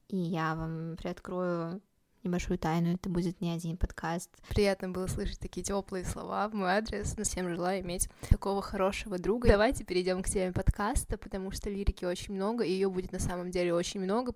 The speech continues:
Speaker 2: Во-первых, мы не виделись больше, чем полгода. Вик, у меня к тебе вопрос. Наш выпуск сегодняшний посвящён теме иммиграции, как раз-таки по причине того, что ты находилась в ней. Причину, естественно, по которой вы переехали, можем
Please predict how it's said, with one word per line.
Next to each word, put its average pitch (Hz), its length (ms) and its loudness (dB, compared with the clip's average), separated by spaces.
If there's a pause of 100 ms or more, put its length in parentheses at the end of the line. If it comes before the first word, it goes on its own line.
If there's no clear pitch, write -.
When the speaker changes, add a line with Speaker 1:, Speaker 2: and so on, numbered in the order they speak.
Speaker 2:
Во-первых, 240 460 8
мы 214 80 2
не 190 120 0
виделись 208 640 2
больше, 190 240 8
чем 185 180 -2
полгода. 185 680 4 (260)
Вик, 196 240 6
у 196 40 2
меня 190 200 2
к - 60 0
тебе 208 200 0
вопрос. 214 640 4
Наш - 240 2
выпуск 196 420 0
сегодняшний 190 580 0
посвящён - 440 -6
теме 190 300 2
иммиграции, 190 840 0 (460)
как - 160 -6
раз-таки - 340 2
по - 100 0
причине 196 420 0
того, 180 320 0
что 190 420 -4
ты 214 180 8
находилась 190 580 -2
в 185 80 -2
ней. 233 360 -4 (160)
Причину, 220 380 2
естественно, 196 560 2
по - 100 6
которой 185 340 2
вы 180 120 0
переехали, 185 680 0
можем 175 540 -4